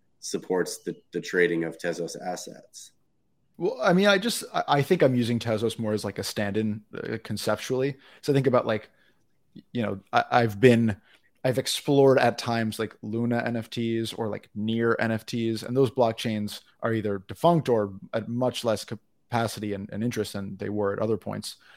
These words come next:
Speaker 2: I suppose, Kirk, maybe you can shed some insight on this, but, like, let's say, just for the sake of argument, a blockchain like Tezos,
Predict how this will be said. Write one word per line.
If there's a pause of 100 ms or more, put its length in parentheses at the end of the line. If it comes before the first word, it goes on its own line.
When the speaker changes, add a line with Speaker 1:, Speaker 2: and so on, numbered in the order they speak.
(220)
Speaker 2:
I
suppose, (580)
Kirk,
maybe
you
can
shed
some
insight
on
this,
but, (240)
like, (520)
let's
say,
just (100)
for
the
sake
of
argument, (640)
a (380)
blockchain
like
Tezos,